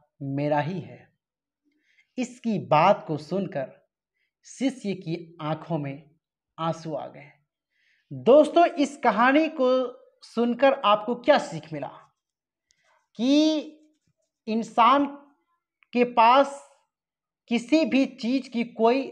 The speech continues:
अभाव नहीं है, कोई कमी नहीं है। हमें अपने आप में देखना है कि हमें कोई ऐसा चीज़ जो हमें आगे बढ़ने से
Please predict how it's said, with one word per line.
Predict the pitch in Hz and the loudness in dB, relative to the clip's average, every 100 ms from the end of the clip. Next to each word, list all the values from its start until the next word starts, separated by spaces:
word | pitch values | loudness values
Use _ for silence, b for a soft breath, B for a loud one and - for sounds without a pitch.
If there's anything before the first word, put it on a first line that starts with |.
| - | -2
अभाव | 175 143 170 226 | 0 2 4 4
नहीं | 220 175 156 | 4 2 0
है, | 151 | -4
कोई | 151 190 190 190 | -4 -4 -4 -2
कमी | 170 196 233 | -2 0 -2
नहीं | 165 135 | -2 -4
है। | 120 127 _ _ _ _ _ _ _ _ _ _ _ _ _ _ _ _ _ _ _ _ _ _ _ _ | -12 -20 _ _ _ _ _ _ _ _ _ _ _ _ _ _ _ _ _ _ _ _ _ _ _ _
हमें | - 208 277 320 320 320 | -2 2 6 6 4 2
अपने | 311 247 285 285 | -2 0 0 2
आप | 214 254 240 | 2 2 0
में | 254 160 | -4 0
देखना | 180 185 254 | 2 2 0
है | 262 262 | 0 0
कि | 262 | 0
हमें | 214 208 254 269 | 0 2 0 -2
कोई | - 269 | -2 -2
ऐसा | 269 196 202 - 233 | 0 2 2 4 2
चीज़ | 202 - 220 262 - - _ 180 | 0 -6 -2 -2 -6 -20 _ -14
जो | 139 247 | 0 0
हमें | 208 233 269 | 2 2 2
आगे | - 202 202 185 262 | 0 2 2 2 0
बढ़ने | 165 196 190 240 | 4 2 2 -4
से | - 233 | -4 -8